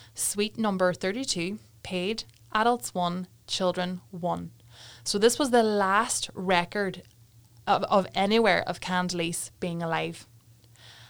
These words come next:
At two oh six A M on the twentieth of December two thousand and eight, twenty-four hours after he'd left Canberra, he arrived at Hazel's house in Adelaide, and Candelise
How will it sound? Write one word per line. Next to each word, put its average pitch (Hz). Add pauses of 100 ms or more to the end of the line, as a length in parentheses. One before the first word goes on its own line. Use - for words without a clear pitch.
(120)
At 208
two 269
oh 262
six 262
A 233
M 185 (160)
on 190
the 180
twentieth 226
of 233
December 190
two -
thousand 175
and 175
eight, - (500)
twenty-four 247
hours 185
after 185
he'd 208
left 175 (140)
Canberra, 196 (500)
he 208
arrived 208
at 185
Hazel's 240
house 185
in 196
Adelaide, 170 (240)
and 180
Candelise 175